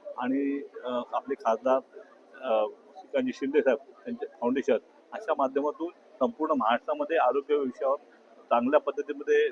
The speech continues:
मंगेश सरांच्या नेतृत्वाखाली त्यांची सर्व टीम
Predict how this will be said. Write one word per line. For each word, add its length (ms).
मंगेश 300
सरांच्या 540
नेतृत्वाखाली 600
त्यांची 280
सर्व 200
टीम 300